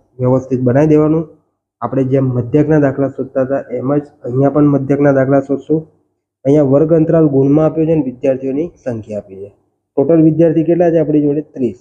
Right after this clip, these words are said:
એટલે સરવાળો કરવાનો નહીં, સીધો અહીંયા આવૃત્તિ ત્રીસ લખી દેવાની. સમજ પડી? ચલો, હવે અહીંયા જોવાનું સૌથી વધારે વર્ગ,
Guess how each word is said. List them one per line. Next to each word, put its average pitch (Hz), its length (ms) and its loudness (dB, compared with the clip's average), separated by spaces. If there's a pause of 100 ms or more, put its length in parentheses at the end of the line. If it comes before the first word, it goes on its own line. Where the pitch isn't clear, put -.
(120)
એટલે 143 160 -8
સરવાળો 151 420 0
કરવાનો 151 360 2
નહીં, 143 140 0
સીધો 131 240 -4
અહીંયા 139 220 -2
આવૃત્તિ 135 440 -6
ત્રીસ 131 360 -6
લખી 120 240 -6
દેવાની. 98 380 -2 (800)
સમજ 131 200 2
પડી? 139 220 2 (600)
ચલો, 185 220 -6 (440)
હવે 180 220 2
અહીંયા 208 220 2
જોવાનું 202 380 2
સૌથી 170 460 -2
વધારે 165 960 0
વર્ગ, 147 300 0